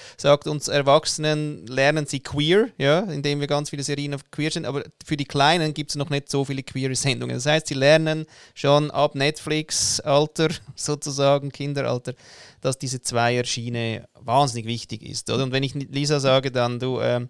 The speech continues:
"Hey, du kannst auch ein Mädchen küssen", sagt sie, "Hä?" Oder? Also ist schon, die Prägung ist schon wieder mal, äh, wunderbar. Wie siehst du das? Also muss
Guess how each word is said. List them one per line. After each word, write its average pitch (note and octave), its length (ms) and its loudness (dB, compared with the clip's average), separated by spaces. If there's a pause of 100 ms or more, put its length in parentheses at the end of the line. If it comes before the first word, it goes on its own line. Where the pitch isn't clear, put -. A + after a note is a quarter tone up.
(160)
"Hey, G3+ 220 4
du F3 80 2
kannst E3 220 0
auch D3+ 80 4
ein D3 100 -4
Mädchen F3+ 300 -2
küssen", D#3 320 -4
sagt B2+ 240 -2
sie, A#2+ 120 -2
"Hä?" C#3+ 340 2 (520)
Oder? C#3 320 0
Also B2+ 240 0 (340)
ist C#3+ 280 -6
schon, C3+ 400 0
die C3+ 80 -10
Prägung C#3+ 480 4
ist C3+ 160 -4
schon B2 160 -4
wieder A#2+ 160 -2
mal, A2+ 340 -2
äh, A2 260 -6
wunderbar. A#2 600 -4 (1900)
Wie D#3 120 -4
siehst F#3 280 0
du G3 100 2
das? C3+ 260 4
Also C#3 160 0
muss - 720 -2